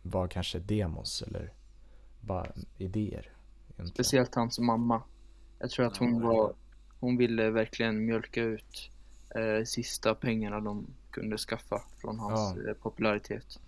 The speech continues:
Speaker 1: Mm.
Speaker 2: Vilket jag inte respekterar ett dugg.
Speaker 1: Nej. Och Avicii, det var också väldigt, det, det var... det tog hårt också.
Speaker 2: Ja, just det.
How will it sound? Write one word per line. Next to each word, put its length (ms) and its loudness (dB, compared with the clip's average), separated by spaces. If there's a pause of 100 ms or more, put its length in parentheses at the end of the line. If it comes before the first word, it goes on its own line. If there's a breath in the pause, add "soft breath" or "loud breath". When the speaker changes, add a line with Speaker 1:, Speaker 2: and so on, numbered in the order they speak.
Speaker 1:
Mm. 260 -2 (140)
Speaker 2:
Vilket 300 -2
jag 200 8
inte 240 4
respekterar 800 2
ett 200 -10
dugg. 340 -4 (300)
Speaker 1:
Nej. 240 -4 (960 soft breath)
Och 220 6
Avicii, 680 2
det 160 4
var 100 6
också 280 -2
väldigt, 720 -6
det, 320 0 (380)
det 260 -2
var... 240 -2
det 200 0
tog 220 -4
hårt 340 -4
också. 320 -8 (380)
Speaker 2:
Ja, 60 -6
just 420 0
det. 140 -6